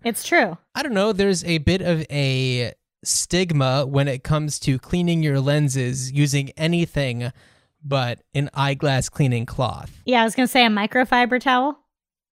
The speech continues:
Speaker 2: A microfiber towel. 'Cause if you use a shirt, then it's like, "Ah,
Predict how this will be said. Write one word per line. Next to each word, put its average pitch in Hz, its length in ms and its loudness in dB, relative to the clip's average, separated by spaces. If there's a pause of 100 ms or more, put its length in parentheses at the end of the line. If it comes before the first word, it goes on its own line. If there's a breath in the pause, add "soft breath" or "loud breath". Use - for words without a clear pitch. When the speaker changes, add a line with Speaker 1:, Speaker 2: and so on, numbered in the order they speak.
(280)
Speaker 2:
A 190 80 -2
microfiber 208 640 -2
towel. 117 480 -2 (200 soft breath)
'Cause 190 140 0
if 208 140 -2
you 208 60 2
use 160 520 2 (300)
a 143 100 2
shirt, 180 580 0 (340)
then 151 120 2
it's 139 240 0
like, 147 200 -2
"Ah, 175 180 -4